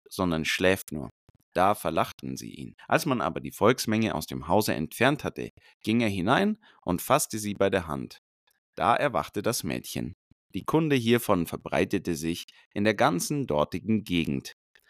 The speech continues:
Als Jesus hierauf von dort weiterging,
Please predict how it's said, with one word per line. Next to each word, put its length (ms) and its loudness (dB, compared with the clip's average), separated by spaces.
Als 180 0
Jesus 380 4
hierauf 540 4
von 320 -2
dort 300 2
weiterging, 560 -2